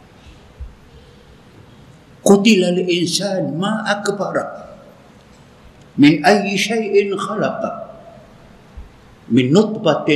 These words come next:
خلقه فقدره ثم السبيل يسره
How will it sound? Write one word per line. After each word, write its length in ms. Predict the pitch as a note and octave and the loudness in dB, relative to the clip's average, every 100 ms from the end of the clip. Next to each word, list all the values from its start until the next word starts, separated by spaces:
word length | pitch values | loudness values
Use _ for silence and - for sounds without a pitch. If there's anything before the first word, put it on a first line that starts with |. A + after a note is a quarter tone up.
| C3 | 0
خلقه 640 | B2 F3 E3 D3+ - D#3 D#3+ D3+ C#3+ | -4 -4 -2 -4 -4 -2 0 -2 -2
فقدره 720 | D#3 D#3 - - G#3+ A3 - - - - - - - - - - - - - | -6 -2 0 0 -2 -4 -4 -8 -12 -16 -20 -20 -20 -20 -20 -20 -20 -20 -14
ثم 320 | - D#3+ D#3 | -2 2 2
السبيل 800 | C#3+ C#3 - D3+ C#3+ D3 A#3 A#3 | 0 -2 -2 0 0 0 -2 0
يسره 640 | A3 G#3 F#3+ - C#3+ - | -2 -2 -4 -6 -6 -6